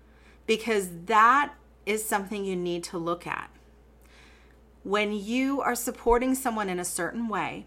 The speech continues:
when you are saying certain things to them, when you are doing certain things for them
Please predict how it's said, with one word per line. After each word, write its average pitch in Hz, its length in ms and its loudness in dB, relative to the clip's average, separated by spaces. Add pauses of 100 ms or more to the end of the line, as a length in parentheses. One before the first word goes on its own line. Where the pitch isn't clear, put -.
(140)
when 196 180 -4
you 202 160 2
are 202 80 2
saying 233 640 -2
certain 233 460 -6
things 202 320 -10
to 202 120 -6
them, 175 400 -4 (380)
when 196 220 0
you 185 180 2
are 175 60 2
doing 254 580 2
certain 202 400 -4
things 165 320 -6
for - 140 -12
them 147 400 -10